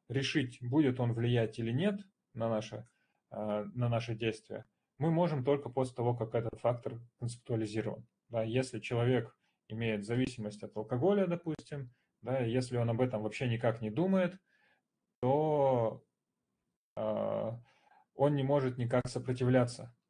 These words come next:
этому фактору, э, в своих решениях.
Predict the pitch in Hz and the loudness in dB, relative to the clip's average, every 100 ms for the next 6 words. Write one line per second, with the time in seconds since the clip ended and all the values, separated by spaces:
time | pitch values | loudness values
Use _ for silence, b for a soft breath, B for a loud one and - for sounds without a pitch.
0 | _ - 113 110 104 110 107 - 120 - | _ -10 -6 -6 -4 -4 -4 -8 -18 -20
1 | _ _ _ _ _ _ _ _ _ _ | _ _ _ _ _ _ _ _ _ _
2 | _ _ _ _ _ _ _ _ _ 101 | _ _ _ _ _ _ _ _ _ -8
3 | 107 104 - 113 113 120 110 113 107 113 | -8 -8 -4 -2 -2 -4 -2 -2 -2 -6
4 | - | -14